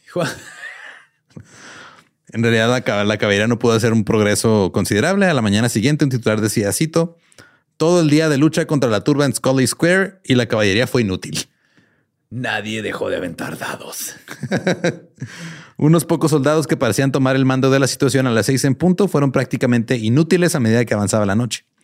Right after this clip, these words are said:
Speaker 2: cuando la plaza se convirtió en una masa hirviente de humanidad.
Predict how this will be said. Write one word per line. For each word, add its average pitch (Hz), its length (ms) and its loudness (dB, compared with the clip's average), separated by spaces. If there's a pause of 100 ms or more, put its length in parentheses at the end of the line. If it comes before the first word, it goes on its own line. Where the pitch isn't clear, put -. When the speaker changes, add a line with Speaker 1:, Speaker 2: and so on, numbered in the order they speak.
(140)
Speaker 2:
cuando 107 240 0
la 95 120 0
plaza 117 240 0
se 110 100 0
convirtió 117 420 -2
en 117 40 0
una 117 200 2
masa 123 340 0
hirviente 117 340 0
de 120 80 0
humanidad. 85 440 -4